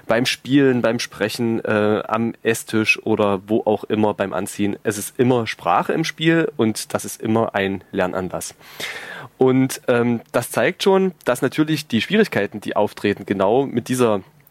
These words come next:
sozialen Situation des, äh, Sprechens ganz stark zusammenhängen. Äh, das sind einmal vielleicht ein ganz zentraler Punkt ist, äh, dass die, äh,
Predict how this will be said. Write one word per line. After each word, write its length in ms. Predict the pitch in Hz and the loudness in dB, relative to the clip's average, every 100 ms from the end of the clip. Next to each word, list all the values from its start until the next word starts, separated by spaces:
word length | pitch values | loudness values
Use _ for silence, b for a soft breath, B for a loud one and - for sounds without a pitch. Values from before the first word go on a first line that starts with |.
| - | -6
sozialen 560 | 110 - 104 107 202 | -6 0 2 2 2
Situation 680 | 175 160 135 127 120 120 123 | 0 0 0 0 0 2 2
des, 240 | 113 - | -2 -6
äh, 220 | - 113 107 | -2 0 0
Sprechens 560 | - 98 107 - - | -2 -4 -4 -10 -6
ganz 180 | - 92 | -6 -4
stark 260 | - 90 - | -4 -6 -4
zusammenhängen. 600 | 98 110 180 175 185 190 _ _ _ _ _ _ _ - - | -4 -2 0 0 -2 -6 _ _ _ _ _ _ _ -8 -2
Äh, 140 | 113 | 0
das 100 | 110 | 0
sind 180 | 117 - | -2 0
einmal 440 | 107 156 165 156 | 0 2 2 0
vielleicht 360 | 147 110 117 - | 0 0 0 -2
ein 200 | 110 120 | -2 -2
ganz 240 | 113 - | -4 -4
zentraler 400 | 110 104 101 104 | -6 -2 0 0
Punkt 280 | - 104 104 | -2 -2 0
ist, 200 | 101 - B B B B - | -2 -4 B B B B -2
äh, 260 | 110 107 | 2 2
dass 320 | 104 98 - - | 0 -2 -6 -12
die, 360 | 98 92 95 | -8 -2 -2
äh, 420 | - 98 90 87 | 0 0 2 0